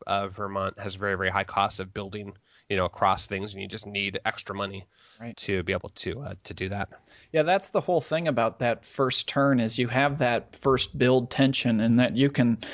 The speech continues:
Speaker 2: set up this great plan of, you know, making two deliveries and, and have someone snag first build from underneath you. The worst is when you have to, you know, bid up for first turn and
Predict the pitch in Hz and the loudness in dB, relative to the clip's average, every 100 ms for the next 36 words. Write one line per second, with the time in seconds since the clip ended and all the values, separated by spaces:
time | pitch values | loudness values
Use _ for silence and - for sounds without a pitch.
0 | - - - 143 131 127 - 135 131 - | -12 0 6 6 6 0 0 0 0 0
1 | 131 131 135 135 110 - 120 113 117 123 | 2 4 6 4 0 -2 0 2 2 2
2 | 123 117 143 139 123 120 107 113 113 113 | 0 2 2 4 4 4 4 2 2 2
3 | 110 104 117 117 123 - 123 113 - 131 | 2 2 2 4 2 2 2 2 2 2
4 | 120 117 - 117 - - 123 123 - 117 | 2 0 -2 -2 -2 2 4 4 0 0
5 | 113 110 117 127 - 95 117 - - - | 2 2 2 2 0 -2 -2 -6 -10 -10
6 | - - 131 135 165 - 135 120 127 123 | -4 4 6 8 6 4 2 2 4 4
7 | 123 131 - 127 113 131 120 - 131 131 | 4 0 0 -2 2 2 2 4 4 6
8 | 131 - 127 - 127 120 - 156 156 131 | 4 0 -10 -6 -4 -4 -2 0 2 0
9 | 123 120 | 0 -2